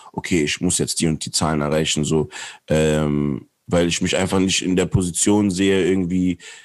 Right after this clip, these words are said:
äh, jetzt einen künstlichen Hype zu generieren oder sonst was. Natürlich habe ich die Kehrseite in meiner, in meinem, in meiner Seele, in meinem Herzen, die sagt, meine Musik hätte vielleicht mehr verdient, aber ich habe auch schon gelernt zu sagen, so, was sagt,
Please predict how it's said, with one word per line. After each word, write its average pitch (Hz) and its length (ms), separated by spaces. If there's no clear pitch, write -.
äh, 80 380
jetzt 85 280
einen 87 160
künstlichen 98 540
Hype 107 240
zu - 120
generieren 110 520
oder 90 160
sonst 107 320
was. 135 260
Natürlich 147 400
habe 123 140
ich - 100
die 110 100
Kehrseite 117 600
in 107 180
meiner, 95 440
in 85 140
meinem, 92 360
in 92 100
meiner 90 260
Seele, 107 240
in 101 60
meinem 90 180
Herzen, 98 300
die 90 80
sagt, 85 200
meine 90 160
Musik 92 340
hätte 92 320
vielleicht 95 440
mehr 98 260
verdient, 107 460
aber 92 160
ich - 80
habe 117 100
auch 113 100
schon 110 200
gelernt 107 320
zu - 120
sagen, 107 220
so, 98 220
was 113 240
sagt, 117 460